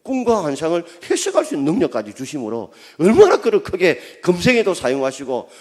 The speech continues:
내생에도 사용하십니까? 그래서 다니엘처럼 우리 옳은 자, 사람들 옳은 길로 인도하자는 다니엘처럼 별과 같이 빛난다고 주님이 그렇게 약속해 주지 않으셨습니까? 여러분, 육체의 연단도 많이 하시고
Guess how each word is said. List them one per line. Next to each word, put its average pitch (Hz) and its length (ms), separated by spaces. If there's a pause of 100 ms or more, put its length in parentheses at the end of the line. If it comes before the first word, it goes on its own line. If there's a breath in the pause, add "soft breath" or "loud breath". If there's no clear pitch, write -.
(120 loud breath)
내생에도 208 480
사용하십니까? 107 680 (440 soft breath)
그래서 226 220
다니엘처럼 151 840 (320 soft breath)
우리 185 140
옳은 214 400
자, 160 200 (360 loud breath)
사람들 156 360
옳은 220 200
길로 170 180
인도하자는 156 360
다니엘처럼 120 520
별과 208 240
같이 - 280
빛난다고 104 680 (260 loud breath)
주님이 131 300
그렇게 - 280
약속해 117 380
주지 110 220
않으셨습니까? 95 640 (3250)
여러분, 107 180
육체의 135 360
연단도 95 400
많이 87 260
하시고 80 600